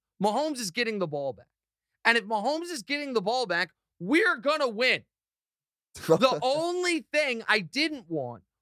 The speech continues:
Speaker 1: was the Chiefs to go up less than a full touchdown, take enough time off the clock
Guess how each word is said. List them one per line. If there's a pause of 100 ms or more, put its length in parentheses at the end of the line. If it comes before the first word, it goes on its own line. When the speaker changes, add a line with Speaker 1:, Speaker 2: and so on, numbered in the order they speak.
Speaker 1:
was
the
Chiefs
to
go
up
less
than
a
full
touchdown, (300)
take
enough
time
off
the
clock